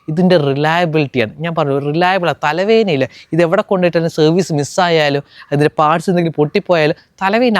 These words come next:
എന്നാലും വണ്ടി കിടന്ന് ഓടിക്കോളും എന്ന് പറഞ്ഞാൽ അത്രയും ബുള്ളറ്റ് പ്രൂഫ് എഞ്ചിനാണ് കൊടുത്തിരിക്കുന്നത്. കൊള്ളാം. സിറ്റിയിലൊക്കെ ആണെങ്കിൽ കുറേ സാധനം വെച്ചുകൊണ്ട് പോകാനുള്ള ലോങ് സീറ്റും കൊടുത്തിട്ടുണ്ട്. ആ സീറ്റ്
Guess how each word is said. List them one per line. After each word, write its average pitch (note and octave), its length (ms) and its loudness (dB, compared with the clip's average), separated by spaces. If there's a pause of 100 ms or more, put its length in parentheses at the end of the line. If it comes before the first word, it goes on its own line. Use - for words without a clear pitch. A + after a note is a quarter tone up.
എന്നാലും A#3+ 340 2
വണ്ടി F#3 220 0
കിടന്ന് E3+ 280 0
ഓടിക്കോളും D3+ 360 0
എന്ന് D#3+ 100 -6
പറഞ്ഞാൽ E3+ 180 -2
അത്രയും G3+ 480 -2
ബുള്ളറ്റ് E3 340 -2
പ്രൂഫ് E3 220 -4 (160)
എഞ്ചിനാണ് D3+ 520 -6
കൊടുത്തിരിക്കുന്നത്. C3 640 -2 (480)
കൊള്ളാം. D#3+ 260 2 (160)
സിറ്റിയിലൊക്കെ D#3+ 500 -2
ആണെങ്കിൽ C#3 240 -2 (240)
കുറേ D#3 200 2
സാധനം C#3+ 300 -2
വെച്ചുകൊണ്ട് C#3+ 300 0
പോകാനുള്ള C3+ 260 2 (120)
ലോങ് C#3 300 0
സീറ്റും C3+ 360 -2
കൊടുത്തിട്ടുണ്ട്. C3 380 0 (240)
ആ C#3+ 40 0 (100)
സീറ്റ് C#3+ 260 0